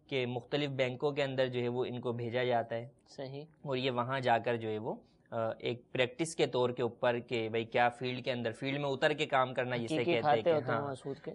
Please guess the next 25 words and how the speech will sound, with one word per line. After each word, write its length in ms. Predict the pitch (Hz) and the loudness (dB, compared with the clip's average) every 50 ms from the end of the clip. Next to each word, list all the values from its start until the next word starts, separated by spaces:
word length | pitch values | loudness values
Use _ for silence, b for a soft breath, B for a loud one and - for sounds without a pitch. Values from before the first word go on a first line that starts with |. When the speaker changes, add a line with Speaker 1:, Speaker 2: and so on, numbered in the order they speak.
| - | -6
Speaker 1:
تو 120 | - 127 110 | -6 -4 -4
وہ 320 | 113 123 143 175 180 175 | -2 2 6 8 8 8
ان 100 | 170 160 | 6 4
سے 340 | 156 - 160 147 139 - - | 2 2 2 2 2 2 -2
جو 120 | 131 123 123 | -4 -2 0
ہے 100 | 120 113 | 0 0
وہ 120 | 110 107 | 0 -2
فل 220 | 107 - 127 117 | -4 -4 -4 -4
کروائے 340 | 120 135 127 123 127 131 135 | 0 0 2 4 4 4 4
جاتے 280 | 135 131 123 113 - 123 | 4 4 2 2 -2 -6
ہیں 80 | 131 | -6
یا 140 | 127 120 110 | -4 -4 -4
چیک 280 | - - 117 120 120 - | -4 -4 -6 -6 -4 -4
کروائے 320 | 139 123 120 123 123 123 | -4 0 2 2 2 2
جاتے 300 | 123 120 113 107 - 113 | 2 0 -2 -2 -4 -8
ہیں، 120 | 117 127 131 | -10 -10 -10
تو 120 | 131 - - | -10 -10 -10
اس 140 | 147 - - | -10 -12 -6
کی 140 | - 170 | -4 -2
بھی 80 | 160 160 | -2 -2
شرعاً 300 | 156 - 139 120 127 135 - - | -2 0 0 0 0 -2 -2 -6
اجازت 580 | 127 120 120 113 110 107 120 123 123 - - | -4 -2 0 0 0 0 -2 -4 -6 -6 -10
نہیں 460 | 160 127 120 117 120 123 120 110 110 | -8 -6 -4 -4 -2 -4 -4 -6 -8
ہے۔ 60 | 107 107 | -10 -12
Speaker 2:
صحیح۔ 400 | - - 147 139 135 135 131 | -12 -10 -10 -10 -8 -10 -12